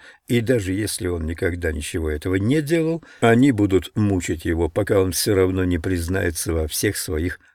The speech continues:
злодеяниях. Они, возможно, будут сильно бить его. Джек знал, что сможет выдержать подобную пытку, но вот насчет волка он не был уверен.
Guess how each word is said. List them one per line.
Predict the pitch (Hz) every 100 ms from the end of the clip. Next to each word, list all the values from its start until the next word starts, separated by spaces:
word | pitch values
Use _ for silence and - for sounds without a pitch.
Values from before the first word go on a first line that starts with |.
| -
злодеяниях. | 95 92 90 95 80 87 82 73 65 62 - - - -
Они, | 104 117
возможно, | 110 110 104 107 95 101
будут | 104 95
сильно | - - 143 82 80
бить | 78 85 -
его. | 92 87 87 - - -
Джек | 95 110 104
знал, | 92 113 113
что | - 110
сможет | - 170 127 85
выдержать | 85 90 85 82 85
подобную | - 92 92 85 95 92
пытку, | - 147 -
но | 95 92
вот | 87 - - _
насчет | 104 98 - - 87
волка | 101 85 95 117 - - _ _ _
он | 107 87
не | 90 87 -
был | - 87
уверен. | 85 90 82 80